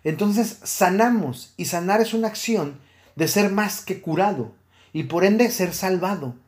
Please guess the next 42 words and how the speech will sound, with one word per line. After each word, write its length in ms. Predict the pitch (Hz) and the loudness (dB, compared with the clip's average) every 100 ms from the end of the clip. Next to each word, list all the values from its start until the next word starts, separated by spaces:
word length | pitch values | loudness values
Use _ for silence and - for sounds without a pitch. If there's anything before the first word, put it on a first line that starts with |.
| - | -2
¿De 220 | 139 - | -2 -2
quién? 440 | 165 202 165 123 | -2 0 0 -2
De 300 | 139 147 190 | 0 2 4
ellos 300 | 220 208 139 | 6 4 2
mismos 580 | 160 190 123 131 135 131 - - | 0 0 0 -4 -4 -8 -20 -12
y 100 | - | -6
de 160 | 165 170 | 0 2
todos 380 | 135 196 208 208 | 2 2 2 2
sus 220 | 190 - | 0 -4
prejuicios 800 | - 143 135 220 220 - 139 131 | -2 -2 0 0 0 -2 -6 -4
y 60 | |
estereotipos 720 | 135 127 151 143 131 180 190 165 | -6 -2 0 0 -2 -8 -8 -8
mentales, 680 | 170 156 185 151 135 - - - | -10 0 0 0 -4 -10 -18 -8
y 140 | 185 170 | 0 0
de 100 | 170 | 2
los 200 | 165 180 | 0 2
míos 340 | 254 262 - | 4 4 0
también. 440 | 151 135 123 110 - _ _ _ _ _ _ _ | -4 -2 -2 -4 -12 _ _ _ _ _ _ _
No 160 | 175 220 | 0 2
quiero 220 | 262 269 | 4 4
decir, 520 | 247 - 247 269 247 - _ _ _ _ _ _ _ | 4 4 2 2 -2 -12 _ _ _ _ _ _ _
eh, 300 | 151 160 156 | 0 0 0
que 160 | 175 170 | 0 2
uno 540 | 190 233 254 262 - - | 6 6 6 2 -6 -18
de 140 | 139 175 | -2 0
estos 320 | 202 214 - | 0 -2 -6
cuatro 340 | 214 214 220 | 2 2 2
profesionales 480 | 208 170 151 165 180 | -4 -6 -2 0 0
no 80 | 180 | 0
sirva. 300 | - 202 170 | 0 0 -2
Claro 240 | 202 240 | 0 -2
que, 280 | 240 160 151 | 0 -2 -2
claro 220 | - 202 226 | -4 -2 -2
que 120 | 143 | -2
no 100 | 170 | -2
lo 160 | 190 | -2
quiero 200 | - 160 | -2 -2
decir, 340 | 127 123 175 165 | -2 -4 -6 -4
y 80 | 131 | -4
no 160 | 139 | -2
es 80 | 170 | -4
cierto. 460 | - 196 - 117 | -2 -2 -2 -12